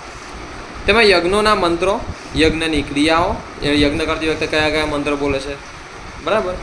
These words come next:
યજ્ઞ કરતી વખતે કઈ ક્રિયાઓ, વિધિઓ કરે છે તે દર્શાવવામાં આવે છે. અને ત્યાર પછી આપણે સામવેદ ભણીએ. તો સામવેદ, તો ઋગ્વેદની ઋચાઓનું જ્ઞાન કરવા, ગાન કરવાની વિધિ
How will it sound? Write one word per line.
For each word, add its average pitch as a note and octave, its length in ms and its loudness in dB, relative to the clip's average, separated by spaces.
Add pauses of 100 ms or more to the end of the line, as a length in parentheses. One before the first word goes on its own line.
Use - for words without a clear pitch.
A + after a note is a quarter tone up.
(200)
યજ્ઞ C#3 180 0
કરતી D3+ 280 -2
વખતે D3+ 220 0
કઈ D3+ 220 2
ક્રિયાઓ, D3 500 2
વિધિઓ C#3 320 2
કરે C#3 240 0
છે C#3 160 -4
તે F#3 120 2
દર્શાવવામાં C#3+ 500 0
આવે D3 200 2
છે. F#3 140 -2 (400)
અને F3+ 180 -2
ત્યાર G3 200 6
પછી F#3+ 160 0
આપણે D#3+ 180 0
સામવેદ D#3+ 520 0
ભણીએ. F3 220 2
તો E3 260 -8
સામવેદ, D#3+ 420 4 (480)
તો G3+ 120 0
ઋગ્વેદની G#3+ 520 4
ઋચાઓનું F#3 500 2
જ્ઞાન D#3 320 2
કરવા, E3+ 280 0 (100)
ગાન D#3+ 280 2
કરવાની E3+ 360 0
વિધિ C#3+ 280 0